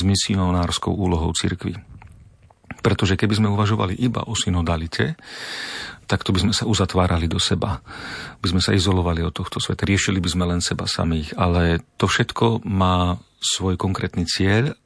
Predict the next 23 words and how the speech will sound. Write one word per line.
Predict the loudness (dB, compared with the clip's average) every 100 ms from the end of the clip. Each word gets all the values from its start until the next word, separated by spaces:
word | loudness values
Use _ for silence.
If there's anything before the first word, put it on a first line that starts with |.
| _ -6
to | -2
znamená, | 0 2 0 -2
ako | 0 -2 0 -2
byť | -2 -2
skutočnou | -4 -4 -4 -2 0 2
misiou. | 2 4 2 2 -2 -8 -16 -14 -12 -12 -6 2
Naozaj | 4 4 0
v | -2
tomto | -4 -2
svete, | -2 0 0 0
modernom | 2 2 2 2 0
svete, | 0 -2 0 -2
v | -2
tomto | -4 0
mobilnom | 2 2 2 2 0 0
svete, | -2 -2 -2 0 0
digitálnom | 0 0 0 0 2 0 -2
svete, | -2 -2 0 0 -2
e, | -6 -12 -10 -10 -10 -10 -10 -12 -14 -16 -2 2 2 2
my | 2 2 2
potrebujeme | 0 2 2 2 4 4 2 0 -2
hľadať | 0 0 0 -4 -4
spôsoby, | -6 -6 -4 -4 -2 0 2 2 0